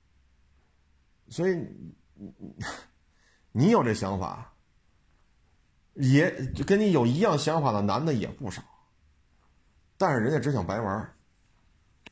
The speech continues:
啊，所以找工作难，失业率高，裁员、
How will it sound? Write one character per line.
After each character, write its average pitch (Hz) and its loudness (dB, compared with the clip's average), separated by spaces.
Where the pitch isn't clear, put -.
啊， - -20
所 - -6
以 113 0
找 101 2
工 120 0
作 131 2
难， 104 -2
失 - -4
业 127 4
率 113 2
高， 113 -2
裁 113 -2
员、 113 0